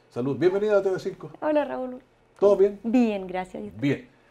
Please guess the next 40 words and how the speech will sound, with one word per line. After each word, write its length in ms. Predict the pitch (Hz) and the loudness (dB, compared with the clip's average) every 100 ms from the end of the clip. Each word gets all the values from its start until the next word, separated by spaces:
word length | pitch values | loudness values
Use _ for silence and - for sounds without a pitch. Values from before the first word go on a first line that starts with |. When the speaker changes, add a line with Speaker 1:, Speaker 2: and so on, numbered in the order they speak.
| _ | _
Speaker 1:
Conversemos 440 | 131 131 190 214 | -4 2 2 4
de 60 | 202 | 4
la 300 | 185 170 160 | 4 2 0
importancia 1000 | 139 143 123 - - 147 175 180 196 185 | 0 -2 -4 -6 0 2 2 0 0 2
de 60 | |
la 100 | 151 | 2
nutrición 720 | 135 135 131 123 120 - 147 175 | 2 0 0 -4 -2 0 0 0
en 160 | 165 | -2
la 220 | 170 165 | -2 -2
salud. 340 | 160 156 175 202 - - | -2 -2 -2 -4 -8 -2
Speaker 2:
Perfecto. 500 | 190 190 - _ _ _ _ _ _ _ _ _ _ _ - | -2 -2 -12 _ _ _ _ _ _ _ _ _ _ _ -2
Speaker 1:
Ahora, 260 | 143 147 - | 0 0 -2
¿cuál 200 | 170 202 | 4 4
es 120 | 143 | 4
el 100 | 151 | 0
papel 540 | 135 139 139 127 110 - _ _ | 0 2 2 2 0 -6 _ _
tan 180 | - 143 | 0 2
importante 600 | 123 123 120 156 165 160 | 2 0 0 0 0 0
que 40 | 131 | 0
estamos 260 | 151 151 | 2 2
diciendo? 380 | 151 143 160 - 226 | 2 2 0 0 -2
Speaker 2:
A 80 | |
ver, 180 | 202 170 | -2 0
básicamente, 880 | 180 240 269 254 262 277 294 294 302 | -2 -2 0 0 0 0 4 6 4
eh, 360 | 208 208 202 - | 2 0 0 -2
la 180 | 202 196 | 0 0
alimentación 840 | 208 202 190 190 185 233 254 302 - | 0 0 -2 -2 -4 0 0 0 -2
y 140 | 226 | -2
la 140 | 214 214 | 0 -2
nutrición, 480 | 214 202 - 277 | -4 -6 0 0
que 100 | 277 | 0
son 200 | 196 220 | 0 0
procesos 400 | 214 214 226 247 | 0 -2 0 0
diferentes, 420 | 247 269 233 240 233 | 0 0 0 0 -2
la 60 | |
alimentación 500 | 196 180 180 180 226 | -2 -2 -4 -4 -4
es 100 | 214 | -4
el 120 | 202 | -2
hecho 240 | 220 240 214 | -2 0 0
de 300 | 226 247 | 2 0